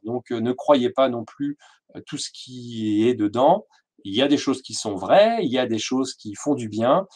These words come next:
et il y a aussi des choses qui sont déformées, et, euh, évidemment, il y a des choses en moins. Et puis, il y en a aussi qui ont été rajoutées. Voilà. Donc, euh, euh, méfiez-vous, passez toujours par le filtre de votre cœur. La sixième partie, c'est le corps physique.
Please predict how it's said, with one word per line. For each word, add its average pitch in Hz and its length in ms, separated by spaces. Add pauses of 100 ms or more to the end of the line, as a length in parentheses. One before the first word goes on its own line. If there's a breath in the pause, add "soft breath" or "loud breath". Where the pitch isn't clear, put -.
(160 soft breath)
et 127 100
il 143 60
y 123 60
a 107 40
aussi 110 240
des 120 100
choses 143 240
qui 160 100
sont - 160
déformées, 123 840
et, 127 340
euh, 101 120
évidemment, 95 380
il 127 60
y 107 40
a - 20
des 90 100
choses 120 240
en 95 80
moins. 90 140 (240)
Et 113 100
puis, 135 140
il 120 80
y 120 80
en 101 80
a 98 40
aussi 98 280
qui - 80
ont 110 60
été 113 160
rajoutées. 110 460 (400 loud breath)
Voilà. - 220
Donc, 107 320
euh, 92 460 (720)
euh, 98 120
méfiez-vous, 127 840
passez - 260
toujours - 200
par 98 120
le 95 60
filtre 127 320
de 110 80
votre 104 220
cœur. 92 280 (720)
La 120 160
sixième 151 340
partie, - 280
c'est 160 240 (480 soft breath)
le 107 60
corps 143 180
physique. 151 400